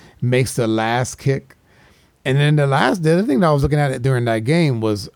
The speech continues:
obviously the, the, the Titans didn't, didn't do what they were supposed to do, but Joe, Joe Burrow and that offense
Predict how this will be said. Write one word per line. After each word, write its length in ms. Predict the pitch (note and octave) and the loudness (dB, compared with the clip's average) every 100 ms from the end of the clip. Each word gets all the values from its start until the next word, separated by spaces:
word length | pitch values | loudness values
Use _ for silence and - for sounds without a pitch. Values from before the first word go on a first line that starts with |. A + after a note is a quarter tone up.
| - | -6
obviously 400 | D3+ D3 C3 A2 | -4 -2 -4 -4
the, 200 | G#2+ G#2+ | -4 -6
the, 220 | G#2+ G#2+ | -6 -8
the 160 | - A2 | -8 -2
Titans 380 | F3+ G#3 D#3+ | -2 0 0
didn't, 180 | B2+ B2+ | 0 -4
didn't 260 | B2 C3+ A2+ | -6 -6 -6
do 180 | G#2+ A2 | -2 -4
what 100 | G#2 | -2
they 80 | |
were 80 | G#2+ | -6
supposed 320 | G#2 - A#2 | -6 -4 -4
to 80 | A#2 | -4
do, 260 | A#2+ C3+ C#3 - - _ _ _ | -2 -2 -4 -10 -20 _ _ _
but 220 | C#3 B2 A#2 | -2 -2 -2
Joe, 340 | D#3 D3+ C#3+ - | 0 2 0 -6
Joe 240 | A2+ D3+ D3 | 0 2 2
Burrow 560 | A#2+ A2+ G#2 G2 F#2+ F2+ _ _ _ _ _ - | 2 0 0 -2 -4 -8 _ _ _ _ _ -10
and 380 | A2+ G#2+ G2+ G2+ | -6 -4 -4 -4
that 200 | G#2 - | -4 -2
offense 720 | A#2+ A2+ - G#2 F2 - - | 0 0 -2 -6 -6 -10 -14